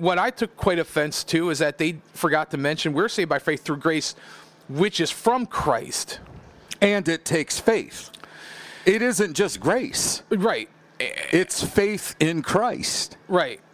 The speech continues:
Speaker 1: But what I want to bring attention to is, is the fact that we have to be on guard everywhere we go.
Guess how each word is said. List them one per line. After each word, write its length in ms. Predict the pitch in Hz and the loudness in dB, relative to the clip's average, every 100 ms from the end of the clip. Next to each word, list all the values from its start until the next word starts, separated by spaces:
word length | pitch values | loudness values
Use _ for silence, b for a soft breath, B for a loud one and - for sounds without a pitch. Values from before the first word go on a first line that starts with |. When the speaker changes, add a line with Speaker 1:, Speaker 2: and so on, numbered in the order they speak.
| _ - | _ -2
Speaker 1:
But 320 | 151 170 220 | 4 4 2
what 180 | 175 196 | 0 2
I 60 | |
want 140 | 196 185 | 2 0
to 60 | |
bring 180 | 160 175 | 0 0
attention 400 | 147 160 160 156 | -2 -2 -2 -2
to 200 | - 147 | 0 0
is, 180 | 143 139 | 0 0
is 180 | 131 127 | -2 -4
the 80 | 123 | 0
fact 260 | 147 135 | 0 2
that 240 | 143 127 180 | 0 -2 -2
we 280 | 156 240 285 | -2 0 0
have 200 | 214 - | -2 -2
to 60 | 165 | -2
be 160 | 151 | 0
on 120 | 143 | 0
guard 300 | 135 143 139 - | 2 2 0 0
everywhere 420 | 139 160 156 160 | 0 2 0 0
we 120 | 175 | 0
go. 260 | 143 120 | 0 -2